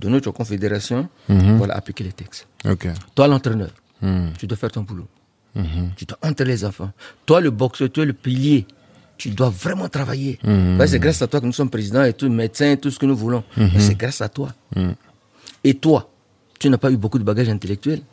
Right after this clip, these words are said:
Speaker 2: Mhm.
Speaker 1: Mais quand même, l'État te paie un billet pour aller là-bas.
Speaker 2: Mhm.
Speaker 1: Et quand tu vas à une compétition, tu gagnes la médaille d'or.
Speaker 2: Mhm.
Speaker 1: On chante l'hymne sur, pour toi.
Speaker 2: Mhm.
Speaker 1: Et tu es sur le podium. Tu es au, au, au, tu es, tu es, tu es plus haut que les autres.
Speaker 2: Mhm.
Speaker 1: Voyez-vous.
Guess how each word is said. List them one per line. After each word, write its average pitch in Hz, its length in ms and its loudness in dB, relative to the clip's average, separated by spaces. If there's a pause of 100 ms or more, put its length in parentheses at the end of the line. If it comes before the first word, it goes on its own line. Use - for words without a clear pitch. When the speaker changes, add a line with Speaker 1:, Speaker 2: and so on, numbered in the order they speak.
Speaker 2:
Mhm. 95 380 4 (220)
Speaker 1:
Mais 76 80 -10 (260)
quand - 80 -4
même, 127 120 2
l'État 117 220 0
te 113 100 -6
paie 131 200 2
un 139 60 4
billet 104 260 0
pour 123 180 -2
aller 120 140 2
là-bas. 147 320 -4 (180)
Speaker 2:
Mhm. 92 380 2
Speaker 1:
Et 82 100 4
quand 135 220 4
tu 131 140 -4
vas 123 220 2
à 110 60 0
une 113 120 0
compétition, 98 560 -6
tu 117 120 -6
gagnes 127 240 4
la 117 80 2
médaille 107 300 -2
d'or. 107 340 0 (100)
Speaker 2:
Mhm. 101 380 2
Speaker 1:
On 131 80 2
chante - 360 -4
l'hymne 120 360 0
sur, 143 260 -4
pour 170 220 -4
toi. 185 300 2 (120)
Speaker 2:
Mhm. 90 680 2 (100)
Speaker 1:
Et 110 100 2
tu 143 120 2
es 147 40 6
sur 147 160 0
le 123 80 4
podium. 123 440 -2 (800)
Tu 139 120 0
es - 20 4
au, 156 100 2
au, 107 440 -4
au, 69 160 -12 (560)
tu 156 160 2
es, 160 160 -2
tu 151 100 -2
es, - 120 0
tu - 100 -2
es 156 60 2
plus - 260 0
haut 202 160 6
que 135 100 4
les 131 200 6
autres. 135 280 2 (140)
Speaker 2:
Mhm. 101 340 6
Speaker 1:
Voyez-vous. 120 480 0